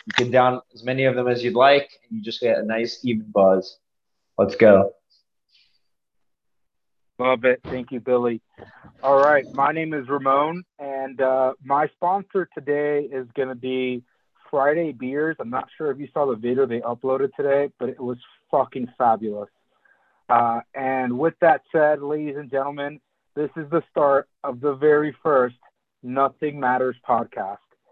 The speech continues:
Speaker 2: And our agenda for today is we're gonna go over our N F L wins, wins totals, predictions. Every one of us will go over the win, uh, the over-unders. We'll also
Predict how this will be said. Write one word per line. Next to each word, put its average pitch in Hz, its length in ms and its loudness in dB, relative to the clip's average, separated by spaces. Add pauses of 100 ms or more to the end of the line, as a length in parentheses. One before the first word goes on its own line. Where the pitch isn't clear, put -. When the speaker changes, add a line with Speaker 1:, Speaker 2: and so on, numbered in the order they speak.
(320)
Speaker 2:
And 131 460 -2 (300)
our 139 180 2
agenda 151 480 -2
for 165 120 -6
today 143 480 0
is 135 160 -4
we're 139 180 -4
gonna 143 100 -8
go 139 220 0
over 135 560 0 (560)
our 120 420 -4
N 156 140 -4
F 165 80 0 (100)
L 156 220 2
wins, 156 260 -4 (240)
wins 151 280 -4 (100)
totals, 165 420 4 (120)
predictions. 160 600 -4 (840)
Every 143 160 0
one 156 160 -2
of 147 100 -4
us 151 220 2
will 147 80 -4
go 143 180 2
over 143 180 0
the 135 100 0
win, 147 260 -8
uh, 127 240 -4
the 120 140 -8
over-unders. 147 680 0 (460)
We'll 123 160 -6
also 147 480 2